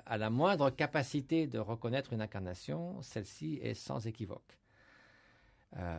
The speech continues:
donc voilà, c'était évidemment, du coup, de ce fait, j'ai, c'était, pff, euh, c'est assez, euh, <laughs> très, très puissant de brusquement avoir cet enfant devant moi et de penser que c'était la continuité de mon maître spirituel.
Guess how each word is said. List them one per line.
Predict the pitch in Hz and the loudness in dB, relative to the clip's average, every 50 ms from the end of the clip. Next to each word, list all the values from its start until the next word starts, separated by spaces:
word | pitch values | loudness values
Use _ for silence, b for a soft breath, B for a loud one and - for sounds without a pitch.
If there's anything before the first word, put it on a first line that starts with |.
| 85 85 - - - _ - | -6 -8 -10 -12 -16 _ -8
donc | - 110 131 156 165 135 | 0 4 6 6 8 8
voilà, | 139 175 208 214 175 120 | 8 8 10 10 8 8
c'était | - 123 104 - 120 120 117 113 113 | 6 2 2 4 4 4 4 4 4
évidemment, | 113 104 120 113 113 120 151 190 208 | 4 6 6 6 6 6 4 4 2
du | 151 120 117 110 | 2 0 0 0
coup, | - - 127 | -2 -4 -6
de | 117 110 | -4 -4
ce | 98 - 117 | -2 -2 -2
fait, | 101 - 165 - - | 0 2 2 2 2
j'ai, | 120 104 - - 107 101 101 98 98 101 123 - - 92 - - - | 0 -4 -4 -4 -2 -2 -2 -2 -4 -4 -6 -8 -12 -14 -16 -18 -14
c'était, | - - - 123 - - 123 113 107 101 | -12 -8 -8 -6 -2 0 2 2 2 2
pff, | 95 92 87 - - - - - - - | 0 -4 -6 -12 -14 -16 -16 -16 -14 -12
euh, | 95 90 85 - 92 101 | -10 -10 -10 -10 -12 -12
c'est | - - - | -14 -10 -8
assez, | - 101 - - 135 127 120 117 110 | -8 -8 -4 0 2 2 4 2 2
euh, | 101 95 - - 98 - - | 0 -2 -4 -6 -6 -2 0
<laughs> | 196 143 - 175 - - - - - - - - - - - - - - - - | 0 0 0 -2 -4 -8 -14 -8 -6 -6 -6 -6 -10 -16 -8 -4 -4 -4 -4 -2
très, | - - 151 | -2 -2 -2
très | - - - 135 | 0 0 -2 -2
puissant | 123 - - 147 123 - - 254 269 233 | -2 0 0 -2 0 2 4 4 4 4
de | 151 135 123 | 4 4 2
brusquement | 117 117 123 131 143 123 - - 120 120 131 147 151 139 117 | 2 2 0 0 0 2 2 2 2 4 4 2 2 2 0
avoir | 110 113 107 113 110 | -2 0 0 -2 -2
cet | - 113 107 - | -2 -4 -2 -2
enfant | 107 98 - - 147 160 175 | -2 -2 -2 -2 0 0 0
devant | 147 123 104 101 101 101 | 0 -2 -2 -2 -2 -2
moi | 107 127 156 180 190 190 180 156 | -2 -2 -2 0 0 0 -2 -2
et | 127 101 | -2 -2
de | 98 101 | -4 -4
penser | 95 - - 98 - - - 156 | -4 -4 -4 -6 -4 -4 -4 -4
que | 151 - | -4 -4
c'était | - 101 - 117 107 | -6 -4 -2 -2 -2
la | 98 101 | -2 -2
continuité | - 117 110 - 107 101 101 101 120 123 | -4 -4 -4 -2 -2 -2 -2 -2 -2 -2
de | 110 | -2
mon | 104 101 | -2 -2
maître | 98 101 107 - - | -2 -2 -4 -4 -8
spirituel. | 90 - - 98 90 101 - - 180 196 233 208 | -14 -12 -10 -10 -8 -8 -4 -4 -2 -2 -4 -6